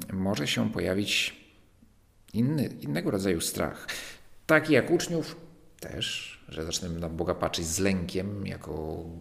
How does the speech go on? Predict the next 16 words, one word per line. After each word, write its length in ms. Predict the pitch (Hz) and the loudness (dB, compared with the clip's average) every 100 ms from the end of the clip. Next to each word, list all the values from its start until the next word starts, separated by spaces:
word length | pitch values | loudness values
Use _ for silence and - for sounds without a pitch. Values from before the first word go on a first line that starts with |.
| - - - | -16 -20 -8
właśnie 300 | 92 - 95 | -2 -2 -2
groźnego 440 | 87 110 117 113 104 | 2 2 4 4 4
mściciela. 720 | 101 95 - 107 104 87 - - - - - - - - - - - _ _ - - - | 4 2 2 2 0 -2 -6 -14 -20 -20 -20 -20 -20 -20 -20 -20 -20 _ _ -20 -12 -8
No, 200 | - 208 147 131 | -8 -8 -10 -8
zapominając, 680 | - - 98 90 85 90 87 | -6 -4 -4 -4 -4 -4 -6
że, 200 | 90 87 - - - - _ - - - - _ _ _ _ - _ | -6 -6 -10 -20 -20 -20 _ -20 -20 -20 -20 _ _ _ _ -20 _
że 200 | 110 - | -10 -8
On 140 | 92 101 | -4 -2
nie 80 | |
jest 160 | 104 - | 0 -2
mścicielem, 600 | 87 - - - 76 64 - - - | -2 -2 -2 -2 -4 -6 -12 -20 -6
jest 260 | 98 90 - | -4 -2 -4
sprawiedliwy, 520 | - 87 85 107 101 - - - - | -4 -4 -2 -4 -4 -12 -20 -16 -10
a 80 | - | -8
to 120 | 82 | -6
tak. 360 | - - - | -6 -6 -14